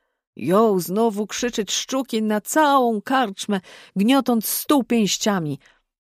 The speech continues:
„A z tą świętą przysięgą to coś zrobił. Tyś z szeregu uciekł do wroga, to prawda czy nie?”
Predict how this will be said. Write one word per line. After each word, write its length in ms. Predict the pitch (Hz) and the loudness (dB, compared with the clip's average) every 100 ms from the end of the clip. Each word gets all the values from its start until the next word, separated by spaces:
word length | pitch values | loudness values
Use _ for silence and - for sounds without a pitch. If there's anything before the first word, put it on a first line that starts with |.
| _ _ _ | _ _ _
„A 180 | 240 285 | 4 4
z 80 | - | 2
tą 160 | 311 | 2
świętą 580 | 285 - 330 285 262 254 | 2 4 4 4 2 0
przysięgą 640 | - 247 - 262 226 240 | 0 -2 0 0 0 0
to 120 | 226 | 0
coś 360 | - - 262 180 | 0 4 4 2
zrobił. 580 | 170 175 151 151 120 127 _ _ _ _ - | 0 2 2 0 -4 -6 _ _ _ _ 0
Tyś 240 | 349 247 | 0 0
z 100 | - | -4
szeregu 680 | - 262 277 330 285 294 - | -2 0 4 6 4 0 -2
uciekł 380 | 302 - 302 233 | -4 -2 -2 0
do 160 | 285 254 | 2 2
wroga, 540 | 233 349 359 262 196 | 2 6 6 6 2
to 140 | - | -2
prawda 480 | 196 277 320 339 339 | -4 2 2 4 2
czy 160 | - 339 | -2 -4
nie?” 360 | 349 330 185 | 0 0 -2